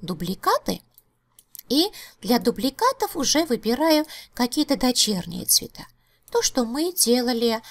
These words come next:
на панели Color при нажатой Shift. Слева от треугольника дочерние цвета с затемнением.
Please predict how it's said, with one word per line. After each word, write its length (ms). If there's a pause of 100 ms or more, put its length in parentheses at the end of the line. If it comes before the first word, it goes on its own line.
(180)
на 240
панели 440
Color 460 (240)
при 160
нажатой 560
Shift. 540 (1600)
Слева 720
от 240
треугольника 960 (100)
дочерние 680
цвета 420 (240)
с 720
затемнением. 1080